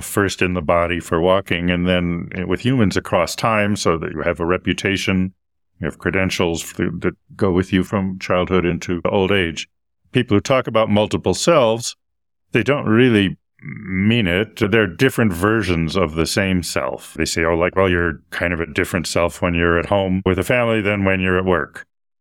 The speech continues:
Well, that's true, but if you borrowed money, you still owe the money, whether you're at <laughs> home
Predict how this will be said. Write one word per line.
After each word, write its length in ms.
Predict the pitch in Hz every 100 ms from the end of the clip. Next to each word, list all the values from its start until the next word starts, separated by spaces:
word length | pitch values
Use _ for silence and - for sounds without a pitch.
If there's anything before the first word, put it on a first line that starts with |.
| _ _
Well, 360 | 233 233 214 196
that's 480 | 156 170 131 - -
true, 360 | - 185 113
but 260 | 80 98 101 -
if 300 | 127 - -
you 160 | 127
borrowed 480 | 104 - 98 101 98
money, 320 | 104 117 90
you 240 | 90 101 101
still 480 | - - 101 92 -
owe 380 | 101 101 95
the 140 | 80 90
money, 340 | 98 107 80
whether 260 | 85 87 90
you're 280 | 82 87 80
at 80 |
<laughs> 140 | 80 -
home 180 | 101